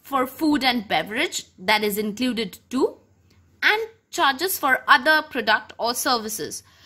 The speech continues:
So if he's going for, uh, the usage of the health spa or the salon, whatever he is, you know, interested in, he'll be required to pay for the same.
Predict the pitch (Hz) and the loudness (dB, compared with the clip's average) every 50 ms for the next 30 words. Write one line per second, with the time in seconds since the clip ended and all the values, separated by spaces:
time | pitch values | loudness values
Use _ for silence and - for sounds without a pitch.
0 | - _ - - 233 214 - 277 262 247 208 202 202 190 202 302 294 311 320 330 | -20 _ -8 -8 -6 -2 0 2 2 2 0 -2 -6 -2 0 4 4 4 4 2
1 | 311 - - 269 269 262 262 - - 208 240 226 226 226 226 226 226 226 226 226 | -2 0 0 2 4 4 4 2 2 2 2 4 4 4 4 4 2 2 2 0
2 | 226 - _ _ _ _ 208 196 202 196 196 202 196 185 - 202 196 190 208 240 | -2 -8 _ _ _ _ -8 -6 -4 -2 -2 -2 -4 -6 -8 -10 -10 -4 0 0
3 | 262 269 240 240 294 262 - - - 214 247 247 - - - - 190 - - 175 | 2 2 0 0 -2 -4 -4 0 2 2 2 0 -2 -14 -18 -18 -18 -14 -10 -10
4 | 175 175 175 180 - _ _ - 262 302 302 302 - - - - - 277 254 254 | -8 -8 -10 -12 -14 _ _ 0 2 2 2 0 -2 -10 -10 -4 0 2 4 4
5 | 247 - - 240 302 320 311 330 311 - - 254 233 208 214 254 - - _ _ | 4 4 4 4 4 4 2 -2 -4 -6 -6 -4 -2 0 0 -2 -2 -6 _ _
6 | _ - - _ _ - 233 240 254 269 294 285 302 294 302 294 285 285 277 262 | _ -20 -20 _ _ -4 2 4 4 4 4 4 4 2 2 2 2 0 -2 -2
7 | 269 _ _ _ _ _ _ _ _ - - 269 254 220 208 - - _ _ _ | -4 _ _ _ _ _ _ _ _ -8 -6 -4 -4 -4 -6 -10 -14 _ _ _
8 | _ _ _ _ _ _ _ _ _ _ _ _ _ _ _ _ _ _ _ _ | _ _ _ _ _ _ _ _ _ _ _ _ _ _ _ _ _ _ _ _
9 | _ _ - 214 208 226 254 254 285 330 359 - - - 277 294 294 294 311 311 | _ _ -18 -8 0 2 2 4 4 4 2 2 0 0 0 0 2 2 2 2
10 | 330 - - - 370 349 - - 202 254 302 466 - - 269 254 240 220 208 240 | 2 2 0 0 0 0 0 -2 -2 -2 -2 -4 -4 -2 -2 0 0 0 -2 -4
11 | 233 - _ _ _ _ _ _ _ _ _ _ _ - _ - - _ _ _ | -6 -8 _ _ _ _ _ _ _ _ _ _ _ -20 _ -20 -20 _ _ _
12 | _ _ _ _ _ _ _ _ - - 220 269 269 - 285 294 302 508 494 - | _ _ _ _ _ _ _ _ -6 0 0 0 2 4 4 4 4 4 -2 -8
13 | - - - 320 302 311 311 226 214 226 226 - 240 240 233 233 285 285 285 - | -12 -6 -6 -6 -6 -2 -2 0 0 0 -2 -2 -4 -4 -2 -2 -4 -2 0 0
14 | 208 175 - | -2 -2 -2